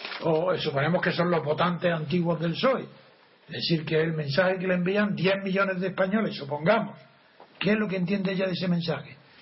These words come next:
Pues que nunca podrá volver el psoe a tocar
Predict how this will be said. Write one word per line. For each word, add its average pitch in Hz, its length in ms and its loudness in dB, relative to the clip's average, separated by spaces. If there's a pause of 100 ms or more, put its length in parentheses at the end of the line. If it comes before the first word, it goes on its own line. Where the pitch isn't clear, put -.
(240)
Pues 170 180 4
que 190 160 2
nunca 233 480 0 (340)
podrá 175 360 4
volver 196 440 2
el 208 160 4
psoe 196 380 0 (460)
a 160 160 4
tocar 202 540 0